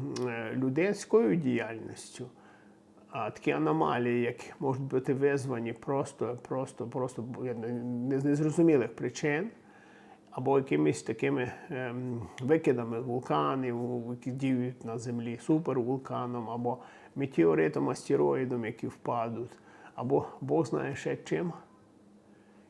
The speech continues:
Якийсь просто, як Мацкевича, цикл, е, як погода міняється, бо сонце є одних там двадцять п'ять тисяч років назад, ну, трошки ближче Земля до Сонця, а потім трошки віддаляється від Сонця, потім знов ближче, такі цикли Мацкевича є, що ті холода.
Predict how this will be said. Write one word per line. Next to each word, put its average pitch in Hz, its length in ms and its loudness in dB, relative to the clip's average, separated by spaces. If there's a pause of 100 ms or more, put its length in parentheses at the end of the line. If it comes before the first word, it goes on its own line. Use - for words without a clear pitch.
Якийсь 156 320 2
просто, 160 460 2
як 127 180 2
Мацкевича, 135 800 2
цикл, 123 480 -2 (480)
е, 117 280 -6
як 113 260 -6
погода 131 540 4
міняється, 127 680 0
бо 123 140 -4
сонце 135 440 -2 (520)
є 135 220 -8
одних 127 360 2
там 120 220 -6 (840)
двадцять 135 680 0
п'ять 127 300 0
тисяч 131 400 -2
років 131 400 0
назад, 123 440 0
ну, 123 120 0
трошки 131 340 -2
ближче 147 440 2
Земля 143 360 2
до 131 180 -2
Сонця, 139 440 -2
а - 20 -4
потім 127 280 -2
трошки 131 300 -2
віддаляється 127 800 -2
від 110 160 -10
Сонця, 117 400 -8
потім 127 280 -6
знов 147 260 6
ближче, 143 540 6
такі 135 180 -2
цикли 135 360 0
Мацкевича 117 720 -6
є, 110 160 -6
що - 140 -18
ті 131 60 -4
холода. 127 520 0